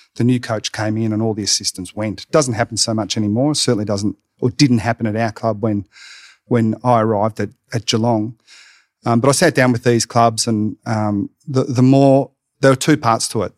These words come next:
The more I heard from them, the more I thought, "If I don't do this now, there's a fair chance I'll never do it and never know." Um, and the other part that was probably more compelling was my twin brother had started at Collingwood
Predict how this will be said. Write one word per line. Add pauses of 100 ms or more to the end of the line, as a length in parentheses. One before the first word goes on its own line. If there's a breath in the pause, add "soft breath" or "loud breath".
The
more
I
heard
from
them,
the
more
I
thought,
"If
I
don't
do
this
now,
there's
a
fair
chance
I'll
never
do
it
and
never
know." (800 soft breath)
Um,
and
the
other
part
that
was
probably
more
compelling
was (260)
my
twin
brother
had
started
at (140)
Collingwood